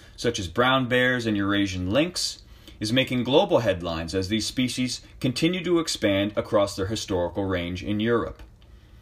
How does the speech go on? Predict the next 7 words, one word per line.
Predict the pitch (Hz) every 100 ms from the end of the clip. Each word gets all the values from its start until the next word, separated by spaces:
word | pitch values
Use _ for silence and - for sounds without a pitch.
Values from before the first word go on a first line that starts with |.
| - - -
In | 98
fact, | - 160 160 -
the | 117
female | - 196 190 151
wolf | 123 127 123
in | 98
Veluwe | 98 151 160 107 113